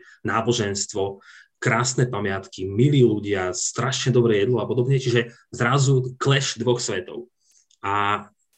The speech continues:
ja som strašne chcel vidieť, či bude ten zlý obraz alebo ten dobrý obraz. A bol to ten dobrý a ešte lepší obraz. Takže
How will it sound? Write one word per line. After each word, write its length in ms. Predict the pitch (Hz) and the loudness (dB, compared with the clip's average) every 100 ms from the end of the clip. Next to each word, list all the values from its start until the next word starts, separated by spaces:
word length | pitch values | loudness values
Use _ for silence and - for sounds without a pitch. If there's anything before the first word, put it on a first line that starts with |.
| - | -4
ja 140 | 107 131 | 0 0
som 160 | 131 | 2
strašne 480 | 127 - 139 - 147 | 0 0 0 0 0
chcel 320 | 131 120 110 | 0 2 0
vidieť, 640 | 104 104 131 135 143 147 - | -2 -2 0 2 0 -4 -8
či 160 | - 143 | -6 -4
bude 280 | 151 180 156 135 131 | -2 -2 0 -2 -2
ten 320 | 123 113 113 - 107 | -2 -2 -4 -10 -2
zlý 320 | 120 139 127 | 0 2 2
obraz 240 | 131 131 | 0 0
alebo 240 | 113 107 104 | -2 -4 -6
ten 160 | 104 | -6
dobrý 240 | 98 92 87 | -6 -6 -8
obraz. 400 | 92 - - _ _ - | -10 -16 -20 _ _ -12
A 80 | 98 | -4
bol 160 | 98 | -4
to 80 | 101 | -4
ten 160 | - 95 | -4 -4
dobrý 400 | 98 - 127 123 | -4 0 2 0
a 100 | 98 | -4
ešte 160 | - | -6
lepší 320 | - 85 - 85 | -6 -6 -8 -8
obraz. 240 | 87 - | -10 -12
Takže 300 | 95 95 | -12 -10